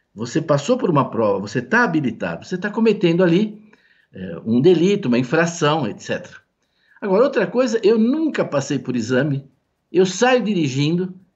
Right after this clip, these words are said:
sem ter habilitação, sem nada, causa um acidente, mata uma pessoa. No meu caso, eu também não tenho carteira, mas nesse caso aí é um crime, certo? Eu tô cometendo um crime. Então, as pessoas criminalizam os agricultores da Amazônia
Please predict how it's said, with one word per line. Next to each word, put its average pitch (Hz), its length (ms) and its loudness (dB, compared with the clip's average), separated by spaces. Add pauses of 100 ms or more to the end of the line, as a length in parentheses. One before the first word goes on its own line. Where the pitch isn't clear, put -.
sem 277 400 -4
ter 208 380 2
habilitação, 131 680 -2
sem 196 240 2
nada, 208 240 2
causa 202 400 2
um 196 60 0
acidente, 170 560 -4
mata 170 280 0
uma 165 140 -2
pessoa. 110 500 -8 (600)
No 92 60 -8
meu 113 140 -2
caso, 160 340 2
eu - 20 0
também 131 240 0
não 208 80 0
tenho 202 160 2
carteira, 131 640 -4 (320)
mas 104 220 -4
nesse 123 240 -4
caso 131 280 0
aí 143 160 4
é 208 60 2
um 277 120 -4
crime, 135 460 -2
certo? 110 380 -6
Eu 85 80 -8
tô 104 120 -12
cometendo 127 500 0
um 254 100 -2
crime. 123 420 2 (520)
Então, 139 220 2
as 220 100 2
pessoas 214 360 2
criminalizam 214 840 4
os 131 80 -2
agricultores 117 580 -2
da 95 160 0
Amazônia 92 640 0